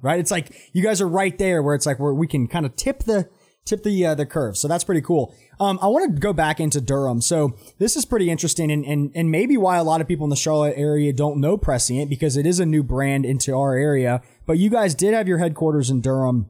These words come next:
And, uh, you unfortunately went through a gas leak explosion that leveled your building. First off, I hope everyone was okay.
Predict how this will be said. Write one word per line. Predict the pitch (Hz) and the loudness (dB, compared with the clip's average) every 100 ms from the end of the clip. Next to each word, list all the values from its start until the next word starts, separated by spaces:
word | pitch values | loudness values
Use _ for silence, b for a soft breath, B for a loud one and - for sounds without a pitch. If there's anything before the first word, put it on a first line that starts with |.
| _ _ _ _ _ - | _ _ _ _ _ -6
And, | 156 151 151 | -2 0 0
uh, | 143 131 123 | 0 0 0
you | 147 233 | 0 0
unfortunately | 170 - 208 208 196 156 | 0 0 -2 0 0 0
went | 156 - | 0 0
through | 143 | 0
a | 127 | 0
gas | 101 98 120 170 175 | -4 -6 -2 -2 -2
leak | 143 147 160 131 | -2 -2 -2 -4
explosion | 123 - - 120 123 113 - - - _ _ | -4 -6 -2 0 0 0 -4 -14 -20 _ _
that | 127 139 123 | -6 -4 -2
leveled | 127 160 226 214 151 | 0 0 2 0 2
your | 151 | 0
building. | 135 127 131 98 92 90 _ _ _ _ _ _ _ _ | 0 0 0 -2 -10 -20 _ _ _ _ _ _ _ _
First | 202 190 - | -2 0 0
off, | 139 123 - _ _ _ - _ | 0 0 -6 _ _ _ -20 _
I | 151 | -6
hope | 147 220 | -2 0
everyone | 175 165 165 151 | 0 0 0 0
was | 139 120 | 0 0
okay. | 131 120 131 123 117 107 | -2 -2 -2 0 -2 -4